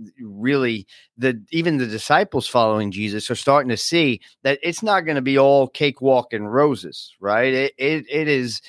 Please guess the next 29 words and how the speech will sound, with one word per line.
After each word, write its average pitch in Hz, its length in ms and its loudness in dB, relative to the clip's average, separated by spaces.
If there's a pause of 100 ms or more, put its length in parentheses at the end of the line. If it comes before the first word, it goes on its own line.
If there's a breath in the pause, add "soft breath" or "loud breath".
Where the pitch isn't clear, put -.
(420 loud breath)
gonna 135 200 0
be 120 160 0
a 101 40 -2
challenge. 143 720 0 (380 soft breath)
And 120 100 4
you 143 80 6
have 160 120 2
to 160 80 4
wonder 143 360 4
what's 120 240 2
going 131 340 2
through 135 220 -2
their 131 160 2
mind 117 400 2
at 110 140 -6
this - 200 -8
time, 107 440 -2 (320 soft breath)
um, 101 460 0 (880)
uh, 123 200 0
that 110 240 0
they 127 160 4
are 123 160 4
going, 110 480 -2 (240)
that 113 180 -6
they're 131 160 2
watching 131 400 2
Jesus 110 480 0
get 107 180 -4
rejected. 110 600 -2